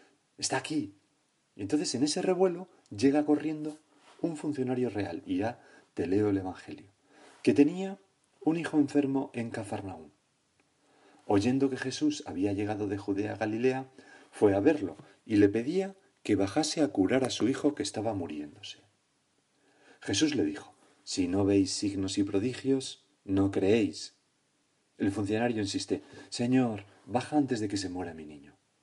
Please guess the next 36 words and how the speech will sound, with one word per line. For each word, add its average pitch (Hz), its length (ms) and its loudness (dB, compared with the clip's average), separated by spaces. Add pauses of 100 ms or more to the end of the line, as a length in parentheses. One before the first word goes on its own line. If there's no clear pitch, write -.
(420)
Jesús 101 300 -4
le 101 100 0
contesta: - 520 -12 (180)
"Anda, 90 420 -4 (440)
ve, 87 260 -6 (280)
tu 82 120 -6
hijo 98 240 0
vive". 80 360 -6 (1080)
Y 123 60 -4
entonces, 175 420 -8 (500)
eh, - 180 -12
camino 131 360 4
de 139 100 2
Cafarnaúm, 151 640 -2
donde 131 140 -2
estaba 110 240 -4
su 135 140 -2
hijo, 143 320 -2 (340)
le 92 120 2
llegan 107 240 0
corriendo 113 540 0
unos 110 340 -6
criados 127 420 0
que - 80 -8
le 98 80 2
dicen 98 240 -2
que 123 100 -4
su 120 140 -4
hijo 107 180 -8
se 101 120 -4
ha 104 80 -4
curado 127 420 -2 (300)
a 95 100 -4
la 92 140 -2
misma 165 360 -4
hora 156 300 -10